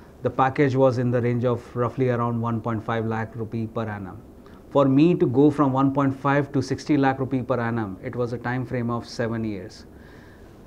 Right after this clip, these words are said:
I think most of you can look forward to that rewarding a career at your end also.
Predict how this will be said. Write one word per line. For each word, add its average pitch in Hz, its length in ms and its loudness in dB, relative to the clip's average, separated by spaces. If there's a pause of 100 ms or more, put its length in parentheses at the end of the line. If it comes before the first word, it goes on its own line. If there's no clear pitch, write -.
(300)
I 120 100 -2
think - 420 0
most 139 300 2
of 147 180 2
you 127 360 2
can 120 260 -4
look 135 140 0
forward 123 380 2
to 127 100 0
that 117 260 -4
rewarding 113 460 0
a 110 80 -6
career 113 480 -4
at 113 200 -8
your 104 220 -4
end 98 160 -10
also. 98 420 -14